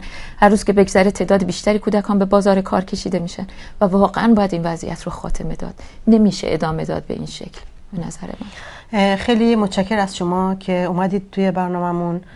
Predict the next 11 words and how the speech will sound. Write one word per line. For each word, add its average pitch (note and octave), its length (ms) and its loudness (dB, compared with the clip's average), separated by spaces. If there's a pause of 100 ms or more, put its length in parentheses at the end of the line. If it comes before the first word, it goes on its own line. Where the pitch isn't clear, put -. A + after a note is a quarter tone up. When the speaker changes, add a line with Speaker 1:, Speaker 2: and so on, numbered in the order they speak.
(280)
Speaker 2:
امیدوارم F3 440 0
که E3+ 160 -4
باز E3+ 340 -2
هم F3 200 -4
بتونیم E3 500 -6
از D3+ 160 -8
این E3 100 -4
برنامه‌هایی D3+ 520 -4
که F3 140 -6
یه F3 80 -4
خورده E3 460 -6